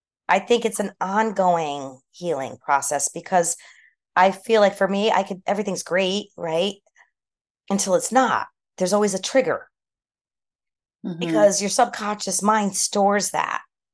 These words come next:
Speaker 1: So I do think you could, like, reprogram that, but
Speaker 2: Yeah.
Speaker 1: it's like that, that picture,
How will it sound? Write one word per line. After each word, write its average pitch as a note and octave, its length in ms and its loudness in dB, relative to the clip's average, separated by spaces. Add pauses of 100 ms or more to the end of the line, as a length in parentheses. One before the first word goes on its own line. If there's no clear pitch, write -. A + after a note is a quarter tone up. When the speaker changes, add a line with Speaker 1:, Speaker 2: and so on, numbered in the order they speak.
(440)
Speaker 1:
So A3+ 200 4
I G3 120 8
do B3+ 240 2
think G#3 280 -4
you G3 100 -2
could, F3+ 140 -2
like, D#3+ 260 2
reprogram F#3+ 680 2
that, C3+ 320 -2 (1080)
but G#3 140 4
Speaker 2:
Yeah. G#3 60 2
Speaker 1:
it's G3+ 100 -4
like G3+ 220 4
that, F#3 240 6 (140)
that - 300 0
picture, G3 640 0